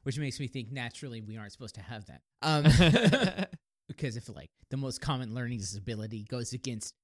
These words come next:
Speaker 1: the, <laughs> this alphabet, maybe we're not supposed to be using this
Speaker 2: Yeah.
Speaker 1: alphabet. <laughs> Uh,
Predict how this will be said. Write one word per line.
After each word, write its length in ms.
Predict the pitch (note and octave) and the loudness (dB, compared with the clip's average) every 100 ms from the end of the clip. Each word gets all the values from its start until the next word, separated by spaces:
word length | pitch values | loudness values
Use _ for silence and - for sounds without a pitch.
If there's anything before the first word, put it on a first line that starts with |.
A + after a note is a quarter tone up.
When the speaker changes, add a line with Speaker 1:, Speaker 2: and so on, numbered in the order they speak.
| - | -4
Speaker 1:
the, 320 | B2+ B2 C#3+ - | -2 4 4 4
<laughs> 120 | - | -2
this 220 | C3 C#3+ E3 | -4 -2 2
alphabet, 460 | D#3 C3+ C3 A#2+ | 2 4 2 0
maybe 240 | D#3 G3+ A3 | -2 -2 -2
we're 140 | F3 | -2
not 160 | E3+ E3+ | -2 -2
supposed 160 | F#3+ F3 | -2 -4
to 40 | |
be 80 | F3 | -2
using 240 | F#3+ A#3+ | -2 0
this 120 | C#3+ - | 0 2
Speaker 2:
Yeah. 480 | G#3+ F#3 G3 G#3 - - - | 6 8 10 8 6 0 -8
Speaker 1:
alphabet. 1080 | G#3+ G3+ D#4 C4 - C#4 A3+ D4 B3 B2+ A2 - | 2 6 8 8 8 4 2 2 2 2 -2 -8
<laughs> 60 | - - _ - - - | -16 -16 _ -18 -16 -8
Uh, 260 | - G2 D2+ | -4 -4 -6